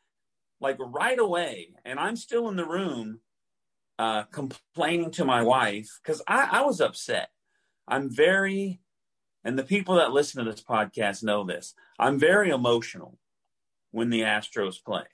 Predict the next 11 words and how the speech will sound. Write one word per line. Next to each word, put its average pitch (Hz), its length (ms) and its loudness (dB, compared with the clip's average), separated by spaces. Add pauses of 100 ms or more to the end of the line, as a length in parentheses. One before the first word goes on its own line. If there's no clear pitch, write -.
(500)
There's 131 260 2
two 254 280 0
types 208 400 0
of 165 120 0
fans. 113 540 -4 (400)
There's 123 360 2
one 170 640 2 (540)
type 170 420 -2 (120)
that 123 380 -4 (260)
is 123 480 -8 (280)
very 156 680 4